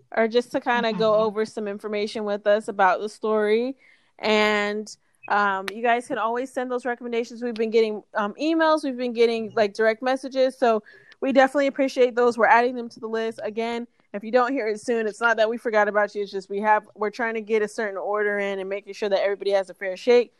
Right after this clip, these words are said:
Speaker 1: because we are getting a lot of the same people. So, um,
Speaker 2: And please let us know when you send those in. Let us know what story, are, like, whose story is it? Like, is Namjoon's story? Is it Tae's story?
Speaker 1: Mm-hmm.
Speaker 2: Like, is it this, what kind of story is it? Also, and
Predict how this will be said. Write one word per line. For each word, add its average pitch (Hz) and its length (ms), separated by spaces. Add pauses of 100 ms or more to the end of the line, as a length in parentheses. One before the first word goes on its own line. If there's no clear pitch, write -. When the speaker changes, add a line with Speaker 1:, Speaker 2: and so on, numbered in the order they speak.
(240)
Speaker 1:
because 214 300
we 208 100
are 208 220
getting 208 240
a 196 60
lot 190 200
of 196 60
the 196 80
same 196 260
people. 202 500 (380)
So, 196 520
um, 190 520 (420)
Speaker 2:
And 240 140
please 320 320
let 320 140
us 302 200
know 269 140
when 262 160
you 247 120
send 233 360
those 247 260
in. 247 280
Let 240 120
us 262 220
know 202 220
what 185 420
story, 262 460
are, 240 160
like, 208 340
whose 262 260
story 220 460
is 190 140
it? 190 80
Like, 185 180
is 190 80
Namjoon's 202 600
story? 208 280
Is 180 100
it 175 140
Tae's 214 300
story? 202 420
Speaker 1:
Mm-hmm. 196 580
Speaker 2:
Like, 196 160
is 196 140
it 196 100
this, 190 220 (140)
what 240 200
kind 262 200
of 247 80
story 220 400
is 208 120
it? 208 160
Also, 233 420
and 240 420